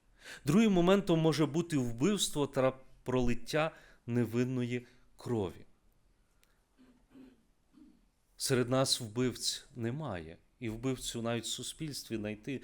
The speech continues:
дуже важко. Але під цим пунктом я хотів би дати деякі роз'яснення. Під вбивством розуміється не тільки фізичне вбивство когось, це культура смерті,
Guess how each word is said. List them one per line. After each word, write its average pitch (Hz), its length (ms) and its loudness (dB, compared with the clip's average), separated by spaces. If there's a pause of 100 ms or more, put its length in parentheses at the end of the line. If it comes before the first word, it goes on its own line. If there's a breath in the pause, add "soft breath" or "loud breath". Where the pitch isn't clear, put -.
(240 loud breath)
дуже 120 340 -4
важко. 123 560 -6 (520 loud breath)
Але 123 520 4 (240)
під 135 160 -4
цим 170 220 -2
пунктом 120 460 -2
я 120 100 0
хотів 131 380 -4
би 127 100 0
дати 135 320 -4
деякі 127 360 -2
роз'яснення. 139 760 -8 (760 loud breath)
Під 151 160 2
вбивством 147 540 0
розуміється 139 840 -2
не 123 160 -2
тільки 120 640 -4 (880 soft breath)
фізичне 139 600 0
вбивство 120 580 -2
когось, - 460 -12 (380 soft breath)
це 156 220 2
культура 143 500 -2
смерті, - 600 -2